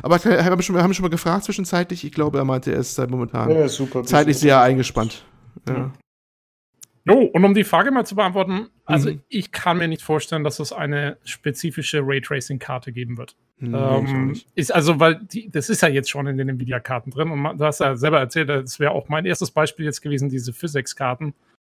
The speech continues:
Speaker 3: Ähm, auch die haben sich nicht durchgesetzt und
Speaker 1: Nee.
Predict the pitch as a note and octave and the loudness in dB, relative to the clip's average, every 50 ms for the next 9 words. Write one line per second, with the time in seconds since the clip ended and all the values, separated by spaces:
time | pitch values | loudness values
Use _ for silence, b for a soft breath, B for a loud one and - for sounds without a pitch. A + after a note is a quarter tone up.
0 | _ _ - C#3+ C#3 C3+ B2+ B2+ B2+ B2 B2 _ _ _ _ _ _ - E3 D3+ | _ _ 0 2 4 6 6 4 4 2 0 _ _ _ _ _ _ 2 4 4
1 | - - - - E3+ F#3 G3 G3 - - - - D3+ D3 C3+ C3+ B2+ C#3 C3 - | 4 2 0 0 2 2 2 2 0 -4 -6 -4 -4 -2 -2 0 -2 -2 -2 -2
2 | D3+ D3 - - C#3 C3+ D3+ D3+ - - F3+ C#3 B2 B2+ - C#3+ A#2+ G2 A2 | -6 -6 -6 -4 -2 -2 -2 -2 -4 -8 -8 -8 -8 -6 -6 -8 -8 -8 -8